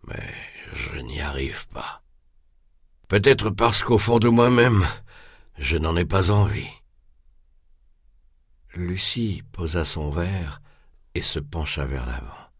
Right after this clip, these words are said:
Ses lèvres n'étaient plus qu'à quelques centimètres de celles de l'homme qu'elle mourait d'envie d'embrasser. Je sais de quelle porte il s'agit, et je peux peut-être vous aider à la refermer.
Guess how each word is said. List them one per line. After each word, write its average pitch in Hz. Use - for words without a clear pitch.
Ses -
lèvres 127
n'étaient 101
plus 113
qu'à 85
quelques 104
centimètres 85
de 80
celles 87
de 71
l'homme 73
qu'elle 71
mourait 73
d'envie 67
d'embrasser. -
Je 113
sais 147
de -
quelle 73
porte 78
il 73
s'agit, 71
et 92
je -
peux 92
peut-être 92
vous 76
aider 82
à 82
la 80
refermer. 95